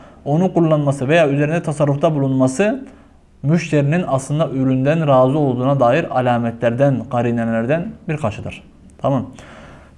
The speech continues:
Birinci olarak dedi ki, "Hiyarul aybi alet tarahi." Ayıp muhayyerliği terahi üzeredir.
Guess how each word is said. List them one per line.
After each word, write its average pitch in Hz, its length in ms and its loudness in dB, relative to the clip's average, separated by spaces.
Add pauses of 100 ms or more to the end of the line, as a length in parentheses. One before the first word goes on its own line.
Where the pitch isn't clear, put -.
Birinci 226 280 4
olarak 180 240 4
dedi 196 180 -2
ki, 165 200 -4
"Hiyarul 175 340 4
aybi 156 320 2
alet 139 260 0
tarahi." 107 440 0 (1400)
Ayıp 202 280 2
muhayyerliği 165 680 0
terahi 147 360 2
üzeredir. 110 540 -4